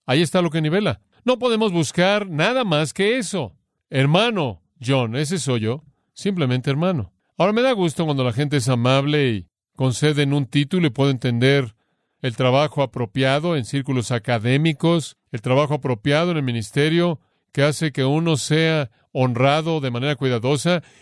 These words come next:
y si el corazón está bien, ese no es un problema.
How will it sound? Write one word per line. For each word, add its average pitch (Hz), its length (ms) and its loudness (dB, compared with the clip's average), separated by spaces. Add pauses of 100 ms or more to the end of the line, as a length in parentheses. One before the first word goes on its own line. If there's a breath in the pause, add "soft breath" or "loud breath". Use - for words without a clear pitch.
(120)
y 135 100 0
si 135 120 2
el 127 40 2
corazón 139 540 2
está 143 260 0
bien, 180 400 0
ese 139 240 0
no 123 140 0
es 120 100 -4
un 147 120 0
problema. 170 520 0